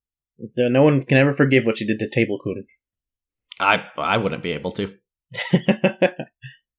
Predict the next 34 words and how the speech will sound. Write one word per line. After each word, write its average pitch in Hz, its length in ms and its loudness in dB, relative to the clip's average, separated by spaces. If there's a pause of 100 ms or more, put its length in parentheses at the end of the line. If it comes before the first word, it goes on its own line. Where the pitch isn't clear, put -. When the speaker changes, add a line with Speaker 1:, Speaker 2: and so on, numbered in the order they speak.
(880)
Speaker 2:
I 127 120 4
also 190 360 2
recognize 123 540 2
some 113 120 -2
more 104 240 2
of 101 120 -2
these. 110 240 -2
I, 120 240 2
I - 160 0
went 131 180 2
ahead 110 180 4
and 98 120 -2
skipped - 320 -4
the 107 80 -2
one 98 240 0
with 95 240 -6
Death 98 340 -2
Note, 98 340 0
and 98 80 -4
I'm 95 100 -4
gonna 101 140 -4
skip - 460 -4
Spy 104 340 2
X 101 220 -2
Family, 107 640 -4
even 101 140 -12
though 101 120 -2
I 98 60 -2
feel 98 180 -8
like 104 180 -6
I 107 60 -4
recognize 107 540 -4
that 113 200 -2
one. 120 220 -2